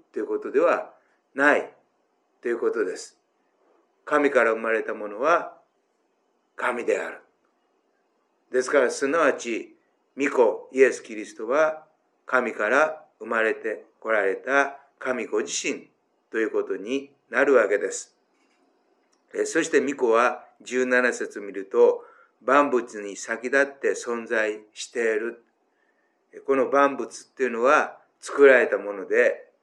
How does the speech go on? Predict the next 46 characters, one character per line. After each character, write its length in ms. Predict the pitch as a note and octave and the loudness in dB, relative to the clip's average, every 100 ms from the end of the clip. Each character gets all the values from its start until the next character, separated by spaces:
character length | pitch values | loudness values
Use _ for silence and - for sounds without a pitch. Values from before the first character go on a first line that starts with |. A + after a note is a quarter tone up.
| _ - | _ 0
あ 140 | B2+ | 2
る 120 | A#2 | 4
わ 120 | G#2+ | 2
け 140 | F#2+ F#2 | 0 -2
で 100 | F#2+ | -4
す。 240 | - - _ _ _ _ _ _ _ | -12 -20 _ _ _ _ _ _ _
え 260 | - - - | -14 -12 -10
ー、 40 | |
す 140 | - C#3 | -4 4
べ 140 | C#3 | 4
て 100 | B2+ | 4
の 160 | A#2 A2 | -2 -6
作 220 | - C3+ | 0 6
ら 80 | C3 | 6
れ 80 | |
た 140 | D#3 A2+ | 6 0
も 120 | A#2 | -4
の 160 | A#2 A2+ | -6 -2
で、 380 | A2 A2 - - A#2 | 0 0 -4 -20 -14
も 200 | A2 G#2+ | -10 -4
の 220 | A#2+ A#2 | -2 2
よ 180 | A2 G#2+ | 2 0
り 120 | A2+ | -4
も 360 | C#3+ C#3+ - _ _ | 0 0 -2 _ _
先 400 | - C#3 C#3+ D#3 | -12 -6 -4 -4
に 340 | D3+ F#3+ - _ _ _ | -6 -8 -10 _ _ _
お 100 | B2 | 2
ら 160 | C3+ A#2 | 6 6
れ 80 | F#2+ | 4
た。 220 | - - _ _ _ _ _ _ _ _ _ _ - | -2 -18 _ _ _ _ _ _ _ _ _ _ -8
え 160 | A2+ A2 | -2 0
ー、 20 | |
そ 160 | - E3 | 2 0
し 80 | |
て、 440 | - E3 B2 - - _ _ - | 6 8 8 2 -10 _ _ -6
え 280 | G#2 G2+ F#2+ | -2 -2 0
ー、 20 | |
な 140 | B2+ E3 | 2 6
ぜ、 440 | F3 C#3+ F#2+ - _ _ - | 8 8 4 -4 _ _ -8
え 220 | G#2 G#2 | 0 0
ー、 40 | G2+ | 2
こ 160 | B2 | 0
の 140 | A#2 A2 | 0 -2
御 120 | A2+ | -6
子 220 | A2+ G2 | -2 0
は、 400 | G2+ C3+ B2+ | 4 2 2